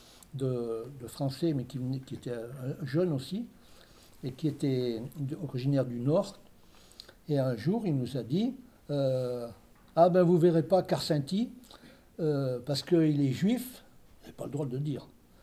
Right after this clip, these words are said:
Il est juif et il peut plus venir à l'école. Tout de suite, je vous dirais qu'on l'a retrouvé la libération.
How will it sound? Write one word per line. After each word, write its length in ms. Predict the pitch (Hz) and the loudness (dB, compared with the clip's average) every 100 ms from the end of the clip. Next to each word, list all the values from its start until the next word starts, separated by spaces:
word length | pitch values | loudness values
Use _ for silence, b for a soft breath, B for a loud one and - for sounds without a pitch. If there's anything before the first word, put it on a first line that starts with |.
| b b b - - | b b b -20 -10
Il 100 | 139 | -6
est 120 | 127 | -4
juif 280 | 113 180 240 - - - - - - | -2 -2 -2 -4 -16 -20 -20 -6 2
et 240 | 170 147 | 4 4
il 100 | 135 | 0
peut 100 | 139 | -2
plus 180 | 131 254 | -2 2
venir 180 | 240 220 | 6 6
à 60 | |
l'école. 360 | 208 - 156 156 - - - - - - - - _ b b b b - - - - - - - - - | 4 2 0 0 -10 -20 -20 -20 -20 -20 -20 -20 _ b b b b -20 -20 -20 -20 -20 -20 -20 -20 -8
Tout 100 | 147 | -8
de 80 | - | -2
suite, 300 | 220 247 143 | -2 -2 -2
je 80 | |
vous 80 | 131 | -2
dirais 260 | 123 139 - | 0 -2 -2
qu'on 300 | 170 - 151 | -4 2 4
l'a 100 | 147 | 6
retrouvé 280 | 139 170 185 | 4 6 8
la 100 | 190 | 8
libération. 560 | 165 156 143 139 139 | 8 6 6 4 -4